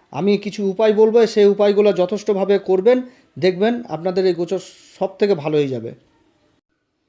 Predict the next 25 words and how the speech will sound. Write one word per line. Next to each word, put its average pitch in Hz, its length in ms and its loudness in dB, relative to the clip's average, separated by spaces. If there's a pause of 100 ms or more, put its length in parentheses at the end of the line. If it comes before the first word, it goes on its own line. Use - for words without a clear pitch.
(260)
সবার 220 340 0
প্রথমে 262 280 2
বলি 269 240 2
যে 262 260 4 (540)
মীন 214 280 2
রাশি 247 200 0
জাতক 202 260 -2
জাতিকারা 220 420 0
এই 208 80 4
সময় 208 200 -2
কোন 214 200 2
উপাচারটি 180 440 -4
করবে। 113 260 -12 (360)
সবার 226 300 -2
প্রথম 247 460 -2
গুরুর 208 460 -4
বলে 208 260 2
বৃদ্ধি 180 280 -6
করতে 170 260 -6
হবে। 127 180 -8 (600)
গুরুর 202 220 0
বলে 226 220 4
বৃদ্ধি 202 260 -4
করতে 226 260 0
গেলে 220 300 2